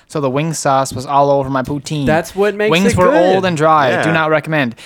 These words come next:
Speaker 1: That's literally the only reason you order Ebby's wings and poutine is
Speaker 3: That
Speaker 1: so that
Speaker 3: sounds
Speaker 1: you have,
Speaker 3: great.
Speaker 1: like, a big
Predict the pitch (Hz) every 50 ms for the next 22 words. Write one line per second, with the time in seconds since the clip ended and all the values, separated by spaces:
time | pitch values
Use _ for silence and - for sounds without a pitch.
0 | - - - 180 180 156 170 175 185 196 196 196 196 190 185 180 - 180 165 160
1 | 151 151 156 147 147 147 143 139 135 135 135 135 135 135 131 - - - - 143
2 | 131 131 123 120 117 123 139 131 127 123 117 113 123 117 - 143 135 123 110 107
3 | - - 127 123 127 127 123 123 131 135 127 120 123 127 123 - - - - 143
4 | 127 117 135 131 120 120 123 127 123